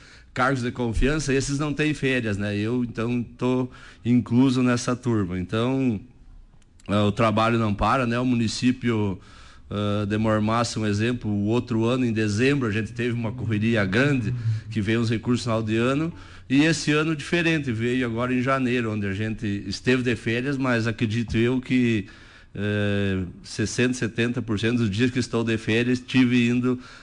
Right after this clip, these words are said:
à nossa prefeitura lá, assinando, ou, ah, auxiliando o pessoal atrás dos recursos e documentações.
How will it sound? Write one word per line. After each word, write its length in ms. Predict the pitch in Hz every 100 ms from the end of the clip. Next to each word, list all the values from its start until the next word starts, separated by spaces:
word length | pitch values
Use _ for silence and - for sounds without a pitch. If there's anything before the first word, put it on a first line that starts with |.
| -
à 140 | 104
nossa 280 | 107 113 120
prefeitura 600 | 104 113 117 104 117 123
lá, 100 | 110
assinando, 580 | 113 - 95 107 131 107
ou, 560 | 98 98 95 92 87 85 - - - -
ah, 720 | 95 95 95 92 92 90 87 82
auxiliando 800 | - 98 - 101 107 127 123 107
o 60 | 95
pessoal 720 | 101 90 - 120 120 107 92 - - - -
atrás 340 | 95 - 107
dos 100 | 98
recursos 600 | 98 92 117 131 - 95
e 20 | 95
documentações. 1040 | 98 95 98 95 98 87 - 80 73